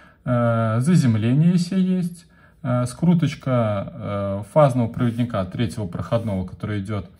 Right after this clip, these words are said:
на лампочку, одна скруточка. И по, э, одной жиле, которые идут, э, с-, соединяются проходные с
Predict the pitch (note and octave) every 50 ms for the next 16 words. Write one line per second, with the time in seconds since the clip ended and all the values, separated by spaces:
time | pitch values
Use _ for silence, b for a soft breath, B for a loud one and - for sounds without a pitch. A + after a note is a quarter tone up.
0 | b b b b b b b b - C3 B2+ G#2+ G2 G2 G2+ G#2 - D3+ - -
1 | - G3 F3 F#3+ G3 F#3 F3+ - F#3 F#3 F#3 F3+ - F3 - - - F3+ F3+ E3+
2 | F3 B B B B B B B B B B B3+ C4 A#3 A#3+ B3+ A#3 F#3+ E3+ -
3 | E3+ D#3 D3+ D3 C#3 A#2+ B B B B B B B - - B2 B2 B2+ C3 C3
4 | D3 D3 C#3+ B2+ C3+ E3+ F3+ E3 C#3 - B2+ A#2+ - A#2+ A#2 A#2 A#2 A2+ - -
5 | B2 B2 B2+ C#3+ C#3+ D3+ - - - _ _ _ _ - A#2+ A2 G#2 G2+ G2+ G2+
6 | G2+ G2 G2 G2 F#2 F#2 F#2+ F#2+ F#2+ F2 F2 B B B B B B D3 - -
7 | - G#2+ - - - - - - - - G2 - - - - - - - - -
8 | - B2+ A#2 B2 B2 A#2+ A2 - - - - A#2+ A#2 - C#3 C3 B2+ C3+ D#3+ D#3+
9 | D3 C3 A#2 - - - B2 A#2+ A#2+